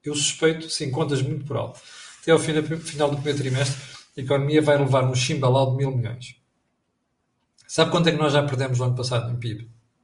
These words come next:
Sabe? Mais de quinze mil milhões. Agora imagine que perdemos este ano pelo menos cinco mil milhões. Já viu a porrada que nós levámos na riqueza nacional?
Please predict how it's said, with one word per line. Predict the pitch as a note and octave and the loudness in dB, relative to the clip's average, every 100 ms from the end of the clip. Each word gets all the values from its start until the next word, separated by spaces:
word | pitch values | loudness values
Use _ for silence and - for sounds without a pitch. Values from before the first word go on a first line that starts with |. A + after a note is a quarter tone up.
| _ _ _ _ _ _ _ _ _ | _ _ _ _ _ _ _ _ _
Sabe? | _ D3 C3+ - - _ _ _ _ _ _ _ _ _ - - - _ | _ 0 0 -4 -16 _ _ _ _ _ _ _ _ _ -20 -18 -20 _
Mais | C#3+ C3+ B2+ | -6 -2 -2
de | |
quinze | - B2+ B2+ | -2 0 2
mil | B2+ | 2
milhões. | B2 A2 - - - _ _ _ _ _ _ _ _ - - - E3+ | 0 -2 -10 -18 -20 _ _ _ _ _ _ _ _ -20 -20 -16 2
Agora | G3 G#3+ | 4 4
imagine | G#3 F3 F#3 | 4 2 2
que | |
perdemos | - D#3+ E3 D#3+ | 2 2 2 2
este | D#3 D3 D#3 | 0 0 0
ano | C#3+ C#3 | -2 -2
pelo | C#3 C#3+ | -4 -4
menos | D3+ C#3+ | -4 -4
cinco | C#3+ B2+ | -4 -2
mil | B2+ | -2
milhões. | A#2+ - - - _ _ _ _ _ _ _ _ _ | -4 -6 -16 -20 _ _ _ _ _ _ _ _ _
Já | C3 C#3+ | -4 0
viu | D#3 E3 D#3+ | 0 -2 -4
a | C3+ | -6
porrada | B2 D3 D3 D3 C#3+ | -2 0 2 4 2
que | |
nós | D3 C#3 | 0 -2
levámos | B2+ B2 B2 A#2 | 0 0 0 -2
na | - | -4
riqueza | A#2+ A#2+ B2 A#2+ | -4 -4 -4 -4
nacional? | A#2+ - A2+ A2+ | -4 -6 -6 -6